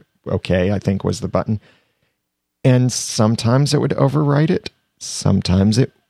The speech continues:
wouldn't. But if I did that with any track other than the first track, it would be fine. But that first track,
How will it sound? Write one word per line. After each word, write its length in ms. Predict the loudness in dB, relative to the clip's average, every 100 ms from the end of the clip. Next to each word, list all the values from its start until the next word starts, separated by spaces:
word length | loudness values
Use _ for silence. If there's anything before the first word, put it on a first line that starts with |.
| _ _
wouldn't. 560 | 0 2 2 -2 -6 -16 _ _ _ _ _ _ 0
But 100 | 0
if 140 | 2
I 80 | 0
did 180 | 0 0
that 180 | 0
with 160 | 0 -4
any 260 | -2 0 -2
track 400 | -2 0 0 -2 -6
other 340 | -2 0 2 0
than 200 | 0 0
the 60 |
first 360 | 0 -2 -2 -4
track, 420 | -6 -4 -4 -10 -20 _ _
it 80 | -2
would 140 | 0 0
be 80 |
fine. 680 | -6 -2 0 0 -2 -6 -10 -16 _ _ _ _ _ _ -14
But 80 | -6
that 160 | -4
first 420 | -2 -2 -2 -4
track, 380 | -2 0 0 -6